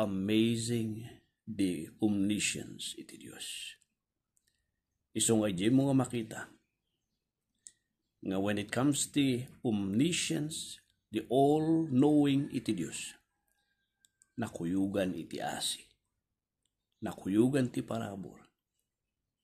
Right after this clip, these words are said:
nakuyugan iti grasya iti Diyos. Tanuawan di ay,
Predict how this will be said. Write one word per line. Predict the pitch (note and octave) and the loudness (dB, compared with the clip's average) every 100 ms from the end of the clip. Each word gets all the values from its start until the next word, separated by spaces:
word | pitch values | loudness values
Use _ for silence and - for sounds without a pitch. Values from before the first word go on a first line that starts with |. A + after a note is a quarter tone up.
| - | -10
nakuyugan | F#2+ - F#2+ G#2+ G#2 F#2 - - _ _ _ _ _ _ _ _ _ _ _ _ _ _ _ _ - | -10 -4 4 4 4 0 -4 -16 _ _ _ _ _ _ _ _ _ _ _ _ _ _ _ _ -14
iti | - - | -12 -10
grasya | D#2+ E2 E2+ - - - - - _ _ _ _ _ | -8 -8 -6 -6 -6 -8 -10 -18 _ _ _ _ _
iti | - - - | -16 -16 -16
Diyos. | - - - - - _ _ _ _ _ _ _ _ | -14 -12 -10 -12 -16 _ _ _ _ _ _ _ _
Tanuawan | G2+ G2 E2 G#2 B2 C3 | -6 -2 2 4 4 4
di | D#3+ | 2
ay, | C#4 | 0